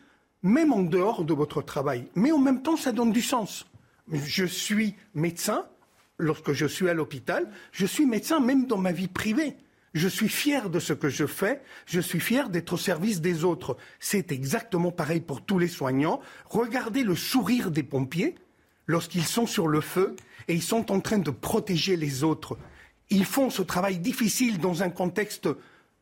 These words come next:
atroce avec un sourire parce que ce métier a un sens puissant pour eux. À l'hôpital, c'est pareil. Dans l'exercice d'un métier de santé,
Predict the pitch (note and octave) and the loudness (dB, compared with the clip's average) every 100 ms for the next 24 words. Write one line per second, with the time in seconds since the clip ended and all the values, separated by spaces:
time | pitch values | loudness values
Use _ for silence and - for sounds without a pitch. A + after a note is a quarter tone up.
0 | _ - D#3+ - - B3 - - _ _ | _ -8 -6 -4 0 0 -2 -12 _ _
1 | _ _ D#3+ F#3 - G#3 - G3+ D#3+ G#3+ | _ _ -4 -2 0 -2 0 0 2 0
2 | - - D#3 - F3+ D#3+ - _ _ _ | -2 -6 -6 -2 -2 -2 -6 _ _ _
3 | - - - C#4 G#3+ E3+ - F#3+ G#3+ G3 | -8 -4 0 2 2 -2 -4 -2 0 0
4 | F#3 E3+ C#3+ - - G#3+ D#3+ - A2+ A2 | 0 0 -2 -2 0 0 0 -2 -6 -8
5 | - G#3 G3 - G3+ E3+ - C3 C3+ B2+ | -6 0 0 0 -2 -2 -4 -6 -2 -2
6 | - - _ _ - G3+ F#3+ D3 C3 F3+ | -2 -18 _ _ -4 -2 -2 -4 -2 -2
7 | F3+ E3 C3 A#2 D3 A#3 - - _ - | -2 -4 -4 -2 -2 -2 -8 -20 _ -12
8 | B2+ F#3+ F#3 F#3 - - C3 D3 F3 D#3 | -2 0 0 -4 -14 -8 -2 0 -2 -2
9 | F3+ - G#3 E3+ D3+ C#3+ C#3+ E3+ D#3 C3+ | -4 -4 -6 -2 0 0 0 -2 -2 -4
10 | - C3 B2+ F3 | -2 -2 0 -2